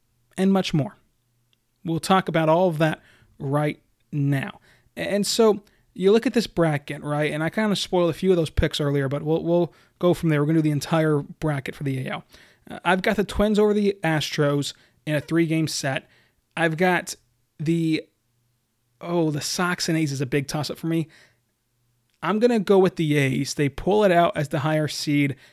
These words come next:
It takes three games. The s-, the, the scrappy Sox will be back soon, and that sets up an A's Twins, uh, A L D S. And then on the top half, I've got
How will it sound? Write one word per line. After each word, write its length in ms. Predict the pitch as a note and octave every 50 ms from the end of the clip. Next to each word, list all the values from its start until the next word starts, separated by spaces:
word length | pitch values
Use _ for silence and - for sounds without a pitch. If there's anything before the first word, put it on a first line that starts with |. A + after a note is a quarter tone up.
| _ _ _ -
It 120 | D#3 D3+ -
takes 360 | - E3+ F3+ F#3+ F#3+ - -
three 260 | - F#3 F3 F3+ E3
games. 480 | C#3+ D3 D3 D3 D3 D3 D3 C#3 - - _ _ _ _ _ -
The 100 | D3 D3
s-, 320 | C3 - - - - -
the, 300 | - D3+ D3+ D3 C#3+ C#3+ -
the 120 | D3 C#3+
scrappy 560 | - - - - F#3 F3+ F#3 F#3+ - G#3 F3+
Sox 440 | D#3+ - - - F3+ E3+ E3+ - -
will 120 | - D#3+ C#3+
be 80 | C#3
back 320 | C3 D3+ D#3+ D#3+ - - -
soon, 360 | - - E3 D#3 D#3 D#3 D#3
and 80 | D3
that 120 | D3 - -
sets 180 | - D#3+ -
up 80 | D3+ D#3+
an 60 | D3
A's 240 | D3 D3+ D3+ C#3+ -
Twins, 420 | - - D#3 D3 D3 C#3+ C3+ - - - - _ _ _ -
uh, 220 | D3+ D3 D3 - - _ -
A 160 | D#3 D3+ D3+
L 140 | C#3+ C#3 C3+
D 300 | B2 - D3 C3 C3+ C#3
S. 240 | C3+ - - - - - - - _ _
And 220 | - D#3+ E3 F3 G3
then 280 | G#3 G3 F3+ D#3+ D#3+ D#3+
on 80 | D#3
the 100 | D#3 D3+
top 340 | D3+ - - G#3 G#3 G#3 -
half, 360 | - D#3 D3+ D3+ D3 C#3+ -
I've 220 | - D3+ D3+ D3 C#3+
got 260 | D#3+ D#3+ D#3 C#3+ -